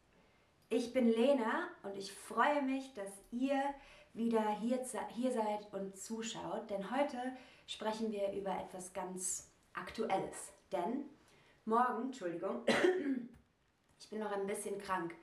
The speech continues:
aber morgen ist der einunddreißigste zwölfte, der einunddreißigste Dezember und das ist der Tag, an dem wir in Deutschland das neue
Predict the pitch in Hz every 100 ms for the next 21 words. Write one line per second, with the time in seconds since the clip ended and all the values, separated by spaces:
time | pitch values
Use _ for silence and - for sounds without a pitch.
0 | - - - - 202 196 208 240 277 254
1 | 262 - - _ - - 202 185 - 240
2 | 269 277 269 226 208 208 208 214 - -
3 | 214 208 - - 190 185 185 - - -
4 | - 190 - 190 190 202 202 202 202 196
5 | 202 196 190 - 196 185 185 208 208 185
6 | 254 - - - - - 240 240 330 320
7 | - 233 226 185 185 240 - - - -
8 | 196 185 185 185 269 247 240 214 196 196
9 | 190 - 208 190 196 - 233 233 190 190
10 | 185 185 185